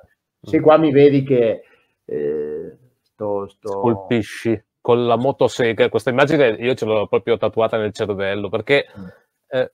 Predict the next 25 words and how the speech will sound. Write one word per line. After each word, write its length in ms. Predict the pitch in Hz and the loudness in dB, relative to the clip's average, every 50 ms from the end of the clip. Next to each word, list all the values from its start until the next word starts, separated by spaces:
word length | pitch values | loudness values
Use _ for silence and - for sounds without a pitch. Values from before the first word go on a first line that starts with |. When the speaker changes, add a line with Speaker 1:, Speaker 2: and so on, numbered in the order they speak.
| _ _ | _ _
Speaker 2:
quando 280 | - 143 156 190 208 | 0 2 4 4 4
ci 140 | 175 - 151 | 4 4 2
ritrovammo, 720 | 147 123 - 131 131 113 131 120 113 110 104 104 107 107 | 2 2 2 2 2 2 4 4 4 2 2 0 -2 -2
questa 240 | - 165 - - 127 | -2 -2 -2 -2 -4
fu 100 | - 131 | -2 -2
una 120 | 135 160 170 | -2 -2 0
delle 200 | 143 131 120 113 | -2 -2 -4 -4
po-, 120 | - - 127 | -6 -10 -6
delle, 600 | 123 123 127 127 123 127 123 123 120 120 117 117 107 | -4 -2 -2 0 0 0 0 2 0 0 0 -2 -2
delle, 580 | 120 120 123 120 120 120 120 117 117 117 113 | -2 -4 -2 -4 -4 -2 -2 -2 -4 -4 -4
mm, 360 | 110 110 110 110 110 110 110 - - | -6 -8 -8 -10 -10 -10 -12 -14 -12
delle 320 | 104 113 120 120 123 117 | -6 -6 -4 -4 -4 -6
prime 240 | - 135 143 143 131 | -8 -6 -4 -4 -2
foto 260 | - 147 143 - - | -2 -2 -2 -2 -4
che, 240 | - 131 120 - 113 | -6 -6 -6 -8 -6
che 140 | - - 117 | -6 -4 -4
rividi 520 | 113 110 104 120 151 165 143 113 110 104 | -2 -2 -2 -2 -2 -2 -2 -2 -2 -2
anche, 680 | 101 98 95 92 95 98 95 - - 95 92 92 90 92 | -2 -4 -6 -8 -10 -12 -12 -12 -10 -10 -10 -10 -12 -12
capito? 640 | - 101 - 110 104 101 101 - 104 95 95 95 92 | -12 -10 -8 -8 -8 -10 -8 -8 -8 -8 -8 -10 -8
Cioè, 380 | - 110 98 92 - - 104 110 | -8 -8 -8 -6 -8 -6 -4 -6
e 80 | 107 | -6
quindi 680 | - - 135 143 151 147 143 139 131 117 110 107 104 101 | -4 -6 -6 -4 -4 -2 -2 -2 -2 -2 -2 -4 -4 -6
questa 260 | - - 117 - - 107 | -6 -8 -8 -8 -8 -8
cosa 240 | - 113 110 110 | -6 -6 -6 -6
qua, 1000 | - - 113 117 127 147 151 127 113 104 98 95 95 95 95 92 90 90 90 92 | -4 -2 -2 0 0 0 0 -2 -2 -2 -4 -4 -6 -6 -8 -8 -10 -12 -14 -18